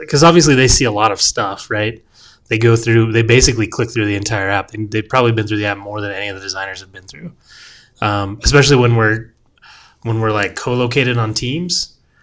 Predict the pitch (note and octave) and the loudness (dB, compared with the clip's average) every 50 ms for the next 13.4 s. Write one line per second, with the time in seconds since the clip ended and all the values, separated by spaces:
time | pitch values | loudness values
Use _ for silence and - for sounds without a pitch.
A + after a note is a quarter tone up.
0 | _ _ _ _ _ - A#2 A2 A2 A2 A2 G#2+ G#2 G#2 G#2 A2 A2 A2 A2+ G#2+ | _ _ _ _ _ -8 -6 -4 -4 -4 -4 -6 -8 -10 -12 -12 -8 -8 -6 -4
1 | A2 A#2 A2+ B2+ D3 C#3 A2+ G2+ G2 - - A2+ G#2+ G#2 F#2+ G2+ G#2 G#2+ - - | -2 -2 -2 0 -2 -2 -4 -4 -4 -4 -4 -4 -6 -6 -4 -6 -6 -6 -6 -8
2 | - G2+ - - A2 - - A2+ G#2+ A2+ G2+ G2 G2 G2 G2 F#2+ F#2+ _ _ _ | -10 -10 -8 -8 -8 -6 -6 -6 -6 -6 -6 -8 -8 -10 -10 -12 -14 _ _ _
3 | - A#2 G#2 F#2+ F#2+ A2+ A#2+ C3 A#2+ A2 G#2+ G#2 A#2 A#2 A#2 - - - B2+ B2 | -10 -8 -8 -6 -4 -2 0 0 0 0 -2 -4 -6 -8 -8 -10 -10 -4 0 0
4 | A#2+ A#2 A#2 - B2 A2+ A#2 B2 B2 A#2 A#2 A#2 A2+ A2+ G#2 - A#2 G#2+ G2 F#2+ | 2 2 0 -2 -2 0 0 0 0 0 0 0 -2 -2 -4 -4 -6 -8 -8 -6
5 | G2 G#2 G2+ G2 G2 - - _ _ _ _ _ _ _ _ _ _ _ _ _ | -4 -4 -2 -4 -4 -6 -12 _ _ _ _ _ _ _ _ _ _ _ _ _
6 | _ _ - A2 G#2 G2+ G2+ G#2+ G#2 G2 - - A#2 G#2+ G#2 G#2 G#2 G#2 - A#2+ | _ _ -10 -8 -6 -4 -4 -4 -4 -4 -2 -2 0 0 0 0 -2 -4 -6 -10
7 | A2 G#2 A2 A#2+ A2+ A2+ - _ - - - C3 A#2+ A#2 B2 C3 A#2+ - B2+ A2+ | -8 -6 -4 -4 -4 -6 -8 _ -8 -6 -6 -4 -4 -6 -8 -8 -8 -8 -6 -6
8 | A2 A2 A2 G#2+ G#2+ - - A2+ A2+ A2 G#2 A2+ A2 A2+ A2 G#2+ G#2+ G#2 G#2 G#2 | -4 -4 -4 -4 -4 -4 -4 -2 -2 -2 -2 -2 -2 -2 -4 -4 -6 -6 -6 -6
9 | G#2 G#2 A#2 A2 G#2 G2+ G#2+ G#2+ A2 A2+ A2+ - _ _ _ _ - - - - | -6 -6 -8 -10 -12 -12 -12 -10 -10 -12 -12 -14 _ _ _ _ -20 -20 -20 -20
10 | - _ - A2 A2 G#2+ G#2+ A2 A#2+ C3+ D3 D3+ C#3+ D#3 D3 D3 - - D3+ C#3+ | -20 _ -2 0 2 2 2 0 2 2 4 4 6 6 4 4 4 4 4 4
11 | C#3 C#3+ B2+ B2 - E3 D#3+ D3+ C#3+ C3+ A#2+ A#2 - - B2 B2 A#2+ A#2 A#2 A#2+ | 4 4 2 4 6 6 8 8 8 6 4 2 0 0 2 2 4 4 4 4
12 | C3 C3 C3+ C3 C3 B2 A#2+ B2+ C3 C3 B2 A#2+ A#2 A#2+ B2+ C#3 C3 B2+ C3 C3 | 4 4 4 2 2 2 2 2 4 2 2 2 0 0 0 -4 -2 -2 -2 -2
13 | C3 B2+ - A2+ G#2+ G#2 - - | -2 -2 -2 -4 -2 0 -2 -2